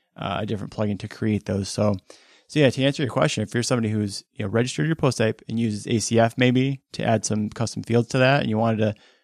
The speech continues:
move to A C M, um, what you would need to do is create a model and then make sure,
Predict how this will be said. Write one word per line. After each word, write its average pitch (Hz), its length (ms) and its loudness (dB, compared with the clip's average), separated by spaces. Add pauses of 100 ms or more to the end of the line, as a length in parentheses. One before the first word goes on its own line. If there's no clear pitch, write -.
(140)
move 117 400 4
to - 140 0
A 127 140 4
C 117 240 4
M, 123 260 4 (800)
um, 107 300 0
what 127 120 2
you 123 80 4
would 120 60 2
need 156 100 2
to 139 80 2
do 110 160 0
is 104 100 -2
create 120 320 2
a 139 40 6
model 113 520 0 (260)
and 113 140 2
then 107 180 2
make 113 160 -2
sure, 107 460 -2